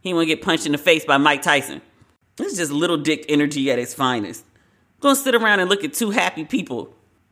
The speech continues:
and criticize their happiness. Michael B. Jordan looked overjoyed in that video. He was just in it for a glimpse. Lori turned the camera to him.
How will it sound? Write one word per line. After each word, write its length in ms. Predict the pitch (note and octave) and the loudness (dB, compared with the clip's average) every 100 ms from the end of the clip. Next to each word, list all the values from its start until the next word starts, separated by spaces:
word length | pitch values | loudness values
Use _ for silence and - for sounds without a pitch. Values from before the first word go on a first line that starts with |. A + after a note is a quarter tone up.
| - | -12
and 120 | C#3+ | -10
criticize 560 | - A3 E3+ - C#3+ C#3+ | 0 0 2 2 2 2
their 140 | C#3 | 0
happiness. 560 | D#3 C3+ A#2+ G2 C#2 - _ _ _ _ - - | 2 0 -2 -10 -14 -20 _ _ _ _ -18 -2
Michael 280 | A3+ B3 | 0 0
B. 120 | G3+ G#3 | -4 -2
Jordan 320 | E3 G#3 F3+ | 2 2 2
looked 200 | E3+ - | 0 2
overjoyed 600 | G3 F3+ D#3+ F#3 F#3 F3 | 2 2 -2 2 2 2
in 60 | D#3 | 0
that 160 | B2+ | -2
video. 280 | C3+ D3 C3+ | -2 0 0
He 100 | A#3 | 0
was 140 | A#3+ | -2
just 160 | F3 G#3 | -2 -4
in 160 | G3+ G#3 | -4 -6
it 100 | - | -2
for 160 | F#3 | 0
a 60 | D#3 | 0
glimpse. 460 | D#3 F3 C#3+ - - _ - | 2 0 0 -6 -20 _ -4
Lori 260 | G3 A3+ A3 | 0 0 0
turned 240 | A#3+ G3+ | 0 0
the 40 | |
camera 340 | G3 G#3+ G#3 G3 | 0 0 0 0
to 80 | G#3 | -4
him. 240 | A3+ G#3 | -4 -6